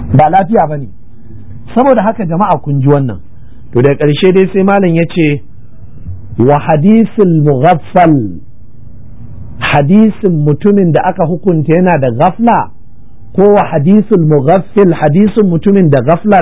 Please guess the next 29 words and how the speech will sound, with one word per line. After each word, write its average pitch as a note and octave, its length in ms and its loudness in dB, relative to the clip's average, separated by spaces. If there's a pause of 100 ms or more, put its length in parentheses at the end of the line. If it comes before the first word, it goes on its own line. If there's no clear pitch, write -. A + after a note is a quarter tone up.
ɗabi'a E3+ 380 0
shi C#3+ 160 -4
ce, G#3 300 0 (440)
mardudun, B2+ 640 0 (680)
abin D3+ 260 0
ai D3+ 140 2
watsi C3 340 0
da B2 120 0
shi A2 200 -4
ne." F2 160 -8 (320)
Rawal F#3 420 2
Khatibu, D#3 600 2
Al-Khatibu D3 580 0
Al-Baghdadi D#3 580 2
ya E3+ 180 4
ruwaito E3+ 540 0 (360)
an C#3 180 0
Ibn F3 280 4
Abbasin, D3 600 0
daga C#3 200 0
Ibn E3+ 200 2
Abbasin D#3+ 720 0 (300)
radiyallahu D#3 760 2
anhu, D3+ 360 0
qala, E3 580 2 (400)
qala, E3 560 2
ko, A3+ 320 2 (540)
"La D3+ 480 4
yuktabu F3+ 880 2